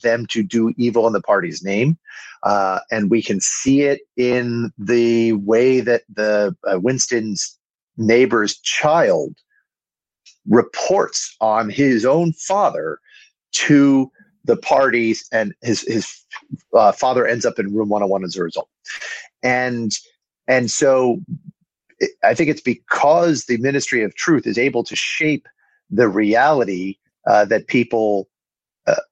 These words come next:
that, that, that people in Oceania see, it is even more powerful than, uh, the, um, uh, uh,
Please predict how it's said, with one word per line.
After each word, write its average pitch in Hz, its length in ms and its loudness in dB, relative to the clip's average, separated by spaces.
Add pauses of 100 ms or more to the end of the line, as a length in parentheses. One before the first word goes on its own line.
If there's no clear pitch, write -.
(120)
that, 113 240 -2
that, 110 240 -2
that 107 120 -6
people 135 220 0
in 123 60 2
Oceania 110 440 -2
see, 139 480 0 (180)
it 131 100 2
is 127 240 -2
even 156 340 2
more 131 260 2
powerful 123 640 0
than, 107 560 -4 (320)
uh, 95 300 4
the, 98 460 0 (300)
um, 87 360 2 (180)
uh, 87 320 0 (320)
uh, - 140 0